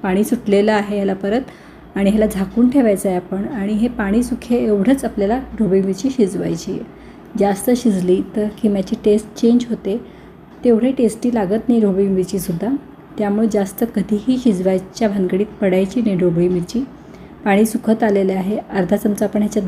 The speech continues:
गरम मसाला घातलेला आहे. गरम मसाला म्हणजे काय आहे, याच्यात लवंग, शाजिरा आणि वेलची आणि दालचिनी हे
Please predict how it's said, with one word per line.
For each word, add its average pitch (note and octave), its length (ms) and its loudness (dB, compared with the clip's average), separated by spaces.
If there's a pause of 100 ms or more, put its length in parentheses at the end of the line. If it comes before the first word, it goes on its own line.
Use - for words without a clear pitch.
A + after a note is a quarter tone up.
गरम F3+ 200 4
मसाला A3+ 360 2
घातलेला G3 440 0
आहे. F#3 200 0 (300)
गरम A3+ 200 6
मसाला A#3+ 300 0
म्हणजे A3+ 240 2
काय G#3 200 -2
आहे, G#3+ 220 -4
याच्यात - 960 -6
लवंग, G3+ 400 2 (140)
शाजिरा F#3+ 960 0 (280)
आणि F#3+ 540 -2 (580)
वेलची F#3 560 2 (680)
आणि A3 440 0 (680)
दालचिनी F3 640 -2
हे G3+ 60 -6